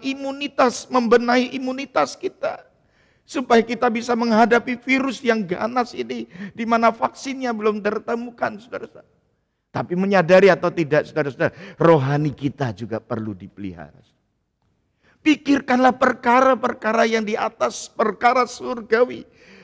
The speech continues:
Hal-hal yang berkenan dengan ri-, kehidupan kita, kekristenan kita, saudara. Saya yakin, saudara-saudara, kalau kita bisa A P D, aktivitas pembenahan diri kita ini,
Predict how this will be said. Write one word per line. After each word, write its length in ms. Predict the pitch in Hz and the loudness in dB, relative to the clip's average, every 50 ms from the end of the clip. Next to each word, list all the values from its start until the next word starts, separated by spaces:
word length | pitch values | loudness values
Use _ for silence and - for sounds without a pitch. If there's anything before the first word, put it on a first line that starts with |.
| _ - | _ 0
Hal-hal 400 | 208 254 247 240 226 233 247 247 | 4 6 6 8 8 8 8 6
yang 160 | 247 254 226 | 6 4 6
berkenan 480 | 220 233 233 - - 240 233 233 233 233 | 4 4 4 2 0 2 4 4 4 4
dengan 240 | 233 233 247 240 233 | 2 2 2 2 2
ri-, 480 | 226 247 269 277 277 269 269 262 - - 226 - | 0 0 -2 -2 -4 -4 -4 -4 -4 -6 -8 0
kehidupan 800 | - 240 233 208 180 254 277 208 - 262 - - 240 240 233 233 | 4 6 6 6 6 4 4 2 0 -2 0 2 2 4 2 0
kita, 400 | 226 - 285 254 - - 247 233 | -4 -6 -10 -8 -4 -2 -2 -2
kekristenan 800 | - - - - - - 247 277 269 254 - 320 277 254 240 240 | -4 -6 -12 -12 -10 -8 -8 -8 -8 -8 -6 -6 -4 -2 -2 -4
kita, 400 | 247 - - - - - - - | -6 -8 -10 -12 -10 -8 -10 -10
saudara. 320 | - - - - - - - _ _ _ _ _ _ _ _ _ _ _ _ - 185 | -10 -10 -14 -14 -14 -14 -14 _ _ _ _ _ _ _ _ _ _ _ _ -20 -16
Saya 400 | - - - 202 202 202 202 202 | -12 -2 4 6 8 8 8 8
yakin, 400 | 196 190 185 170 185 - 214 196 | 8 8 6 4 2 -2 -4 -4
saudara-saudara, 720 | 175 - - 190 180 180 160 - - - - - - - - _ - 208 214 202 - | -6 -6 -6 -4 -4 -4 -4 -8 -10 -10 -8 -8 -8 -10 -14 _ -20 -18 -18 -14 -4
kalau 320 | - 185 196 196 202 190 | 0 4 4 4 4 2
kita 240 | - 202 196 - 202 | 0 -4 0 2 2
bisa 640 | 190 175 175 190 165 - - 196 190 180 170 156 - - - - - _ | 2 2 0 -6 -6 -4 0 4 6 6 6 4 2 -4 -18 -20 -10 _
A 160 | - 165 151 | 0 2 2
P 320 | 160 - - 196 220 277 | 2 2 4 4 4 4
D, 140 | 262 190 160 180 151 147 139 151 170 190 196 - - _ - - - - _ - | 2 2 4 4 6 6 6 4 2 2 0 -2 -8 _ -20 -20 -20 -16 _ 0
aktivitas 720 | 180 175 - - - 196 180 175 202 - - 190 180 - | 0 0 0 2 0 0 2 0 -2 0 2 0 0 0
pembenahan 560 | - 185 190 185 170 180 175 175 175 170 170 | 0 0 0 2 2 2 4 4 4 4 4
diri 320 | 160 180 247 277 269 262 202 | 2 2 2 2 0 -2 -2
kita 400 | - 196 180 - - 214 165 135 | -2 -4 -2 2 4 4 4 4
ini, 240 | 147 135 131 139 | 4 0 -2 -4